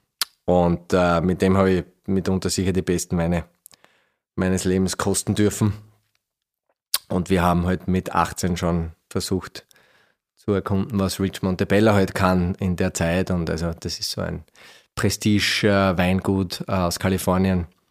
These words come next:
Und ja, genau, das war, das waren so die Anstöße. Und dann gab's noch eben eine Master of Wine Connection insofern, dass ich dann so ein bisschen Bücher natürlich angefangen hab zu lesen, darunter eben auch Bücher von Jancis Robinson. Und dann hab ich mal nach-, mal nachgeschaut, was die so, wie,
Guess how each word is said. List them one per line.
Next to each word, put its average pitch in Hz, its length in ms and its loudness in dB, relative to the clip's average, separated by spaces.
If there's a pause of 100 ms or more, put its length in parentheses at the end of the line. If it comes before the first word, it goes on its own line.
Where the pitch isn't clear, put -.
(460)
Und 104 580 4
ja, 117 200 6
genau, 104 300 4
das 104 260 0
war, 110 240 6
das 107 220 0
waren 113 160 4
so 117 80 2
die 113 260 4
Anstöße. 139 500 4
Und 131 140 4
dann 120 340 6 (460)
gab's 110 320 4
noch 127 220 6
eben 120 340 6
eine 113 360 6
Master 107 420 4
of 104 80 2
Wine 107 200 4
Connection 117 480 2
insofern, 120 640 4
dass 107 180 2
ich 101 120 -2
dann 104 200 2
so 104 140 4
ein 98 120 -4
bisschen 104 340 0
Bücher 143 280 4
natürlich 113 380 4
angefangen 104 500 4
hab 104 160 0
zu 113 80 4
lesen, 104 460 4 (460)
darunter 107 420 4
eben 104 160 4
auch 95 300 2
Bücher 101 300 2
von 101 160 2
Jancis 98 380 0
Robinson. 104 500 2 (500)
Und 95 100 -4
dann 101 120 4
hab 104 80 6
ich 101 60 4
mal 101 140 4
nach-, 95 300 0
mal 101 240 2
nachgeschaut, 101 640 2
was 104 140 -2
die 110 100 0
so, 104 380 2
wie, 110 280 -2